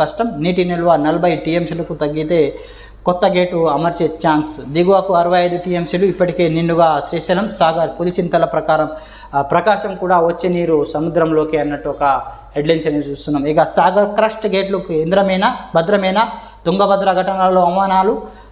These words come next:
రెండేళ్ల కిందట మొరాయించిన ఒకటో నంబర్ గేటు, వరద, ఆ, వరదలెప్పుడో మరమ్మతులు మామూలుగా రోజులోనే నిర్ల-, నిర్లక్ష్యం అంటూ ఒక హెడ్‌లైన్స్ అనేది ఇక్కడ మనం చూస్తున్నాం.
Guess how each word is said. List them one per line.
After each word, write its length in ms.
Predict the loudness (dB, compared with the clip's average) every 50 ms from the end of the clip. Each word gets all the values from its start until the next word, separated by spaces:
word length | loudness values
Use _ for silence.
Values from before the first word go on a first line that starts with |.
| -2
రెండేళ్ల 400 | 0 2 4 4 4 4 4 2
కిందట 600 | 2 0 0 0 0 2 2 2 2 2 0 -2 -4 -8 -14 -12 -6
మొరాయించిన 640 | -2 2 2 4 4 2 0 -2 -2 -4 -2 0 0
ఒకటో 540 | 0 0 0 0 0 2 2 2 2 0 -2
నంబర్ 260 | -4 0 0 0 0
గేటు, 360 | 0 0 0 0 0 0 -4 -4 -6 -14 -20 -20 -20 -6 0 2
వరద, 240 | 2 4 4 4
ఆ, 680 | 2 2 2 2 -2 -4 -10 -14 -18 -16 -8 -2 0 2
వరదలెప్పుడో 720 | 4 4 2 2 2 2 2 0 0 -2 0 2 2 2
మరమ్మతులు 600 | 2 2 2 2 2 0 -2 -2 -4 -2 -2 -2
మామూలుగా 480 | 0 0 0 0 2 2 0 2 2 2
రోజులోనే 460 | 2 2 2 0 0 0 -2 -2 -2
నిర్ల-, 400 | -4 -4 -4 -2 0 0 0 0
నిర్లక్ష్యం 600 | -2 -2 -2 0 2 2 0 0 0 -2 0 0
అంటూ 200 | 0 0 0 0
ఒక 220 | 0 0 0 0 0
హెడ్‌లైన్స్ 420 | 0 0 -2 0 -2 -2 -2 -2
అనేది 200 | -4 -4 -4 -4
ఇక్కడ 380 | -4 -2 0 2 2 0 0 -4 -8 -16 -18 -20 -20 -10 -4 -2
మనం 340 | 0 2 2 2 0 -2 -8 -12 -18 -12 -6 -6
చూస్తున్నాం. 400 | -6 -4 -4 -6 -6 -6 -6 -10